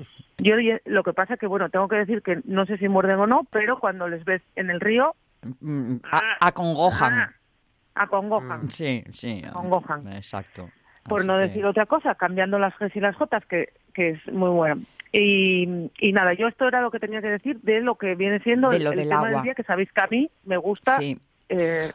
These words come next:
Speaker 1: en-, entrar ahí en, en harina.
Speaker 2: Oye, es que, es
Speaker 1: Eh,
Speaker 2: que luego me voy a olvidar, Aitana, me vas a perdonar, pero es que tengo un mensaje de Roberto Cañal que dice que hay que
Speaker 1: Ajá.
Speaker 2: felicitarte por lo bien que estuviste ayer en el Filarmónica.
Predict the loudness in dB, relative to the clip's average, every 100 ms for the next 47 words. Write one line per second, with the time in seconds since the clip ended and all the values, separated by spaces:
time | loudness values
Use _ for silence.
0 | _ -4 -2 0 0 2 2 4 4 4
1 | 4 0 -4 -2 -2 -2 -4 -2 2 4
2 | 4 4 2 2 4 2 4 4 6 6
3 | 6 4 4 2 2 0 0 0 -2 0
4 | 0 -2 -2 0 0 -2 -2 -2 0 -2
5 | -4 -4 2 2 2 0 0 0 0 2
6 | 4 2 0 2 2 2 0 -2 0 0
7 | 0 0 -2 -2 -4 -2 0 0 -2 -4
8 | -6 -4 -2 -2 -2 -2 -2 0 0 0
9 | -4 0 2 2 0 2 2 4 4 2
10 | 2 0 -2 0 -2 0 0 2 4 4
11 | 2 2 4 4 4 4 4 2